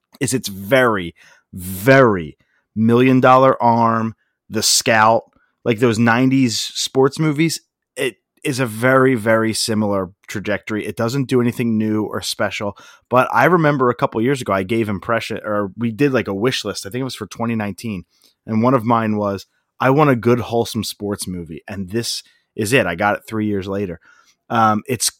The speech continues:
it's funny, but it's a drama. And Adam Sandler does really well in dramatic roles for the most part. He's not Hubie Halloween in this movie,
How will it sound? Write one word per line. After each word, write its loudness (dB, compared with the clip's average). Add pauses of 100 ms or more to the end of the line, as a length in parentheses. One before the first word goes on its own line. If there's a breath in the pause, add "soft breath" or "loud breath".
(160)
it's 2
funny, 4
but 0
it's 0
a 0
drama. 4
And -4
Adam 0
Sandler -6
does -6
really -2
well 2
in -4
dramatic -4
roles -6
for -12
the -10
most -8
part. -8
He's -4
not 4
Hubie -2
Halloween 2
in -6
this -12
movie, -12